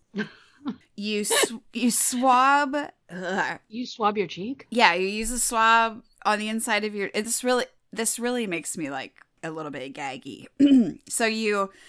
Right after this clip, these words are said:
Speaker 2: you swab, uh, your cheek and harvest those cells, and you, you put those.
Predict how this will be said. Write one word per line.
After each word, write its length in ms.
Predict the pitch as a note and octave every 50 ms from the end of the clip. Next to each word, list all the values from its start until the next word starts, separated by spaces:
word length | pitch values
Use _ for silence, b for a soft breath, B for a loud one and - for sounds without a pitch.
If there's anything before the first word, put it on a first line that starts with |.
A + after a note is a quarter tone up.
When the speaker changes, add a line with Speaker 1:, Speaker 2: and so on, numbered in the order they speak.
| B B B B B B B
Speaker 2:
you 100 | - G#3
swab, 640 | - - - A#3+ A3 A#3 A#3 A#3+ A#3+ B3 B3 A#3+ A#3+ B3 A#3+ B B B B B B B -
uh, 340 | G3 F#3 F3+ F3 F3 F3 F3
your 140 | F#3 F#3+ G3
cheek 800 | G3 - - - A#3 A3 G#3+ - _ - - - - - _ _ -
and 400 | E3 F#3 F3+ E3+ F3 F3 D3 - -
harvest 540 | - - - G3 G3+ G#3 G#3 A3+ A3 - -
those 180 | F#3 F3 F#3 -
cells, 800 | - - E3 D3 C3+ B2 D3 F3 G3 - - - - - - _ - _
and 500 | - F#3 F3 F3 E3+ E3+ E3+ F3 F3 E3+
you, 240 | F3 F3 F3 E3+ E3+ -
you 140 | F3 F3+ F#3
put 340 | - - - G3 G3 - -
those. 680 | G#3 G3+ G3 G3 G3+ G3 G3 F#3+ F#3+ - - -